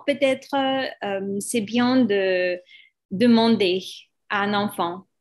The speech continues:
euh, le, son perspective. Parce que c'est possible que comme parent, je veux être, euh, gentille, je veux être, euh, bien mère, je veux être, je veux devenir, euh,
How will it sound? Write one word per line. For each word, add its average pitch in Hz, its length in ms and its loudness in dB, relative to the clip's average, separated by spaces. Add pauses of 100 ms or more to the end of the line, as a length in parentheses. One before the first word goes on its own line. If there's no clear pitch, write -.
(180)
euh, 170 320 0
le, 180 560 2
son 202 280 -4
perspective. 196 680 -4 (440)
Parce 220 240 -2
que 277 120 0
c'est 277 180 -2
possible 233 520 0
que 208 100 -6
comme 208 240 -6
parent, 233 440 0
je 220 180 2
veux 196 120 -2
être, 208 360 -2
euh, 196 300 0
gentille, 226 640 -4
je 196 100 -8
veux 196 180 -2
être, - 360 -6
euh, 185 280 0 (280)
bien 196 280 -2
mère, 233 520 2 (380)
je 208 160 -2
veux 220 240 0 (340)
être, 214 200 -4 (240)
je 247 80 2
veux 240 140 2
devenir, 240 520 4 (100)
euh, 185 180 -4